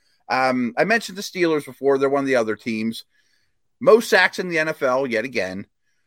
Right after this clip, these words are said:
Seventh best pressure rate, but unlike usual,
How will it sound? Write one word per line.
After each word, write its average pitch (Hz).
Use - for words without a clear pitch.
Seventh 202
best 170
pressure 165
rate, 101
but -
unlike 220
usual, 131